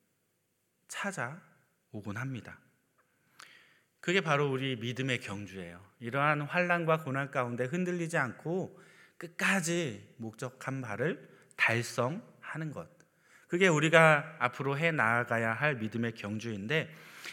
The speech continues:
이러한 믿음의 경주 가운데 우리가 하나님의 뜻을 발견하며 믿음으로 승리하는 방법은 무엇일까요? 오늘 십이 장에 소개되어 있는 내용. 자, 첫 번째 교훈은 예수 그리스도를 바라봐야 한다는 거예요.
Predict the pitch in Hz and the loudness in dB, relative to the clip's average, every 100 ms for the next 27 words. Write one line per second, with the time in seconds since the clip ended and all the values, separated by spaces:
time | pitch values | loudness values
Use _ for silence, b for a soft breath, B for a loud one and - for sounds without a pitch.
0 | B 160 208 202 160 180 190 156 143 170 | B 12 12 12 10 10 10 8 4 4
1 | 175 165 147 151 165 110 B B 135 147 | 6 8 8 10 10 8 B B 0 8
2 | 156 160 196 202 202 190 180 175 175 165 | 8 10 10 10 10 6 6 4 4 4
3 | 120 120 143 147 135 139 202 311 B B | 4 4 6 4 4 4 4 4 B B
4 | B B 151 180 226 214 196 196 240 240 | B B 4 6 6 8 8 6 2 4
5 | 233 214 196 - 123 131 143 135 165 311 | 4 4 2 0 -2 0 0 0 -2 -4
6 | 117 117 135 - 123 - 98 135 - b | -6 -2 -2 -2 -6 -6 -6 -6 -12 b
7 | b b 113 117 117 175 151 107 123 113 | b b -8 -6 -4 -6 -4 -2 -2 -2
8 | 110 123 165 165 151 135 113 104 160 185 | -4 -6 -4 -4 -2 -2 -4 -4 -6 -8
9 | 98 104 95 87 - b b b b - | -6 -4 -4 -8 -18 b b b b -16
10 | - - 202 220 220 208 165 - 120 117 | -8 0 2 4 4 4 2 2 -2 0
11 | 175 143 - B B B B B B B | 0 -2 -6 B B B B B B B
12 | B 147 190 214 254 - 175 180 185 196 | B 12 12 12 6 6 6 6 6 6
13 | 170 202 - - 139 151 151 139 120 110 | 8 6 4 2 4 6 8 6 6 2
14 | 151 156 139 98 82 80 | -2 -2 -2 -8 -10 -14